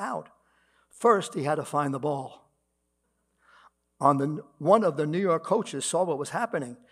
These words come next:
and he ran for the ball and threw it into the stands. Team is, <laughs> ah, boy,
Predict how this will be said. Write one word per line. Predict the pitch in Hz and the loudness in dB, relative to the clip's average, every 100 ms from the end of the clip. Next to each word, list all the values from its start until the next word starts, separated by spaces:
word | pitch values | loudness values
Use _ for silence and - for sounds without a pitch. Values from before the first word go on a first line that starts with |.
| - - | -20 -4
and | 151 | -2
he | 175 | 0
ran | 170 220 226 | 0 0 -2
for | - 151 | -4 -4
the | |
ball | 143 220 185 156 | 0 2 2 0
and | - 156 | -2 -6
threw | - - 240 | -6 -2 2
it | 170 | 2
into | 175 170 | 0 -2
the | 180 | -2
stands. | - 220 240 180 139 - - _ _ _ - - - | -2 -2 2 0 0 -8 -20 _ _ _ -20 -20 -10
Team | - 247 269 226 | 2 4 6 2
is, | 151 - - - - - - | 0 -6 -20 -18 -12 -12 -12
<laughs> | _ - - - _ 170 | _ -20 -20 -20 _ 0
ah, | 170 170 170 165 | 2 2 0 -4
boy, | 139 165 160 | 0 0 0